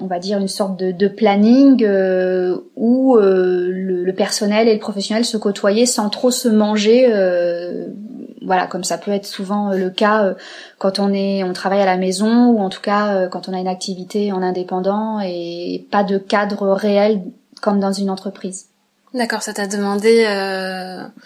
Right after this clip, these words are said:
Speaker 2: un effort en fait, euh, déjà, euh, directement à pouvoir t'organiser de manière professionnelle et personnelle.
Speaker 1: Tout à fait.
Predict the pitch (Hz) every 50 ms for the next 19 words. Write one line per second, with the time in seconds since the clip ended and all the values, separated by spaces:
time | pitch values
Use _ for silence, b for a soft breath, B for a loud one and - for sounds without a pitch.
0 | B B B B B B B B B - - - 98 - - - - - 196 196
1 | 190 185 - - - 233 - - 175 208 202 - 220 220 220 214 202 196 185 185
2 | 185 185 180 180 185 180 185 180 185 180 180 175 180 - - - _ _ _ _
3 | _ _ _ _ _ _ _ _ _ _ - 233 226 208 208 214 220 220 220 208
4 | 196 196 190 196 214 214 208 208 - - 214 208 214 226 240 254 240 214 202 190
5 | 190 - 208 196 214 214 - - 220 190 196 190 190 196 196 196 202 214 220 226
6 | 226 220 208 190 185 185 190 196 196 - - 240 233 214 202 208 214 214 214 208
7 | 202 196 202 190 - - 202 196 202 226 262 294 320 - - - 220 214 - -
8 | 240 208 208